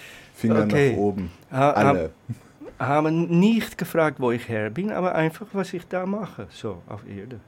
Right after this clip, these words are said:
Speaker 2: So.
Speaker 1: Ah, ja, okay.
Speaker 2: Mhm.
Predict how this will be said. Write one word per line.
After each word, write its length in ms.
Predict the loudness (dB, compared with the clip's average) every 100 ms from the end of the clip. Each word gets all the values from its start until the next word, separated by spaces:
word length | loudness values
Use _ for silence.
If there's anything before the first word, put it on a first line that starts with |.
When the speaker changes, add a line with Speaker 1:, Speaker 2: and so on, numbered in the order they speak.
| -20 -20 -20 -20
Speaker 2:
So. 220 | -18 -18 -18 -20 _ _ _ _ _ _ _ -20 -20 -20 -20 _ -20 -12
Speaker 1:
Ah, 60 | -4
ja, 280 | -2 -2 -2
okay. 240 | -4 -8 -8 -8
Speaker 2:
Mhm. 500 | -4 -2 -4 -6 -10